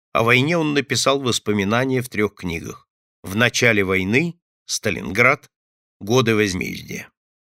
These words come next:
Боевая и послевоенная деятельность Еременко была отмечена многими орденами и медалями.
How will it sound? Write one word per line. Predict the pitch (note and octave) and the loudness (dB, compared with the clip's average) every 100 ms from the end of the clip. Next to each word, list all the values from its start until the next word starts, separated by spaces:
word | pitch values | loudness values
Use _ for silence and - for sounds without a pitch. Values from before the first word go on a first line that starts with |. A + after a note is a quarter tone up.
| _ _ _ _ _ _ _ _ _ | _ _ _ _ _ _ _ _ _
Боевая | G2+ A#2 B2+ F3 E3+ | -2 2 6 6 6
и | B2 G2 | 4 2
послевоенная | B2+ B2 A#2 A#2+ B2+ A#2 G2 F2 | -2 -2 2 2 4 2 2 -2
деятельность | E2 G#2+ A2+ - F#2+ F2 - - | -2 0 0 -2 -4 -4 -6 -6
Еременко | - C3+ D#3+ E3 D#3+ C#3+ _ _ _ | 0 0 0 -6 -8 -10 _ _ _
была | - B2+ F3 | 0 4 4
отмечена | F3+ E3 F3+ - E3+ | 4 2 2 2 0
многими | D#3 C#3+ C#3+ E3+ E3+ E3+ | 2 4 4 4 2 2
орденами | D#3 C3+ B2+ A2 A2+ A#2 A2+ | 2 2 2 4 4 4 2
и | |
медалями. | A2 G#2 F2 D#2 - - | 2 2 0 -4 -6 -14